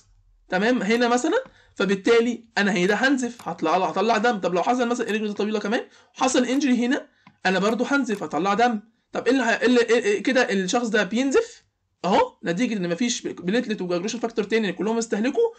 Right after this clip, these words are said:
وكمان عنده جلطات. هيبقى الشخص ده بينزف وعنده جلطات، فهمنا جت منين؟ طيب انا دلوقتي عندي جلطات، ح-، الجسم بتاعي هيسكت؟ لا، نتيجه لكل الجلطات المتكونه دي جسمي مش هيسكت، هيزيد حاجه اسمها فايبرينولايسيس عشان تروح تحلل لي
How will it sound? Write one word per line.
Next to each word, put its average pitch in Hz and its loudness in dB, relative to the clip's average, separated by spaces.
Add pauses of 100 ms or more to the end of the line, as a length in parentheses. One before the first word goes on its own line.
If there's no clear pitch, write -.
(140)
وكمان 220 2
عنده 277 2
جلطات. 233 2 (880)
هيبقى 165 0
الشخص 240 2
ده 262 4
بينزف 392 2
وعنده 247 0
جلطات، 185 0
فهمنا 233 0
جت 220 -2
منين؟ 156 -4 (220)
طيب 156 0 (280)
انا 294 4 (100)
دلوقتي 294 4
عندي 254 2
جلطات، 208 0
ح-، 247 2
الجسم 247 0
بتاعي 240 2
هيسكت؟ - -2 (240)
لا، 202 0
نتيجه 226 0
لكل 247 0
الجلطات 226 2
المتكونه 233 0
دي 247 0
جسمي 262 -2
مش 262 -2
هيسكت، 269 -2 (320)
هيزيد 233 2
حاجه 269 -2
اسمها 277 0
فايبرينولايسيس 269 0 (240)
عشان 214 0
تروح 285 0
تحلل 202 0
لي 254 0